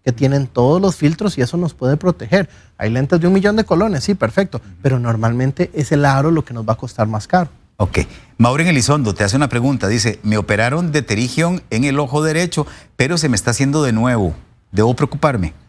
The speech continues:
Speaker 1: Ahí sí es importante. Si está volviendo a aparecer, hay técnicas o hay cosas que podemos hacer antes de que se, de que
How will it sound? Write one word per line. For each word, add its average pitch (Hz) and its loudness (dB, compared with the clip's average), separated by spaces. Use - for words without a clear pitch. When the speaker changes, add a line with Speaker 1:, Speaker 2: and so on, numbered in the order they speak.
Speaker 1:
Ahí 214 2
sí 196 2
es 220 -2
importante. 131 0
Si - -2
está 170 0
volviendo 240 2
a 226 0
aparecer, 156 0
hay 180 2
técnicas 175 0
o 139 -2
hay 147 0
cosas 190 0
que 196 -6
podemos 156 0
hacer 160 0
antes 208 2
de 202 0
que 160 -2
se, - -4
de 147 0
que 139 -10